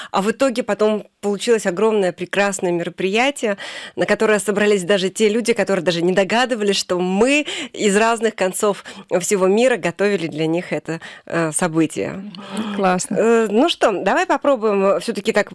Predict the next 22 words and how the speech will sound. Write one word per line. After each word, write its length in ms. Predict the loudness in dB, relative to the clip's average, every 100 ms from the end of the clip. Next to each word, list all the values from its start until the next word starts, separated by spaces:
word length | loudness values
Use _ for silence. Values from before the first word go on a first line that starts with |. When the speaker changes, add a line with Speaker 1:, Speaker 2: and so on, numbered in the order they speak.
| -10
Speaker 1:
более 380 | 0 2 2 0
структурированно, 1160 | -2 -4 -4 -2 0 4 4 4 4 2 2
зачем 420 | 2 0 2 2
человеку 380 | 2 2 2 0
социальные 560 | -4 -2 0 2 2 0
сети? 360 | 2 0 0 -2 -2
И 40 | 0
вообще, 340 | 0 0 2
вот 180 | 0 0
мне 220 | 0 0 0
ещё 200 | -2 0
интересно, 400 | 2 0 0 -2
как 320 | 0 0 0
меняется 680 | 2 4 4 2 0 -4 -4 -10 -20 0
роль 280 | 4 4 2
социальных 600 | -4 -6 -2 0 -2 -4
сетей 440 | -4 -2 2 2 2
в 40 |
процессе 420 | -2 0 0 0
взросления 500 | 0 0 2 0 0
самого 380 | -2 0 2 0
человека? 500 | -2 -2 -2 -4 -6